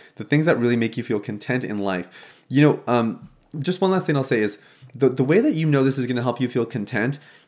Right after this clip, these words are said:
is when you feel really present in the moment and you feel like you lack nothing. Look for those two things. That's when you know you feel content. And if you start paying attention to when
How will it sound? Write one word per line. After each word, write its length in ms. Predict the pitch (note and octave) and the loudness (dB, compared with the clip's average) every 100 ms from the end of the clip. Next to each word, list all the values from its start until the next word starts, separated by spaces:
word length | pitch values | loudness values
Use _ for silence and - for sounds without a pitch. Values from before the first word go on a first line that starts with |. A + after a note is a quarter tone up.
| _ | _
is 220 | A#2 A#2 - | -2 -2 -2
when 300 | B2 A#2 A2+ | -2 -2 0
you 240 | C#3+ F3+ | -2 -2
feel 260 | - C#3+ A2 | 0 0 0
really 600 | G#2 A2 A#2+ B2+ C3 C#3 | -4 0 2 4 2 -2
present 480 | - - A#2 A#2+ G#2 | -6 -2 0 0 -4
in 80 | |
the 80 | G#2 | -4
moment 460 | G2+ G#2+ C3+ D#3+ - _ _ _ _ - | -2 -2 -2 -4 -8 _ _ _ _ -6
and 160 | A2+ | -4
you 100 | A#2 | -2
feel 460 | B2 - B2 B2+ C#3+ | -4 -4 2 2 4
like 220 | C3 A#2+ | 0 0
you 120 | G#2+ | -4
lack 320 | G2+ G2 F#2+ G#2 | -2 -2 -4 -6
nothing. 480 | F#2 F2+ D#2 - - _ _ _ _ _ _ _ _ _ _ _ _ - - | -8 -8 -12 -14 -20 _ _ _ _ _ _ _ _ _ _ _ _ -14 2
Look 180 | C#3+ C#3+ | 2 4
for 120 | F3+ | 2
those 220 | D#3+ D3+ | 2 0
two 100 | C3 | -2
things. 460 | - G#2 F2+ - - - | -2 -4 -6 -12 -20 -2
That's 220 | C#3 D3 | 0 2
when 80 | F3+ | 0
you 120 | E3 | 0
know 120 | C#3+ | 2
you 140 | B2 A2 | 2 0
feel 180 | A#2 G#2 | -2 -4
content. 520 | G#2 F2+ F#2+ E2+ - _ _ _ _ _ - | -4 -6 -6 -6 -12 _ _ _ _ _ -8
And 60 | B2 | -6
if 100 | C#3 | -2
you 60 | |
start 240 | C#3+ F#3+ F#3 | 0 0 2
paying 140 | F3+ | -2
attention 380 | D3+ D3 D3 D3 | 0 0 -2 -4
to 100 | C3 | -4
when 580 | G#2 G#2+ A2 C3 D#3+ | -4 0 0 2 -2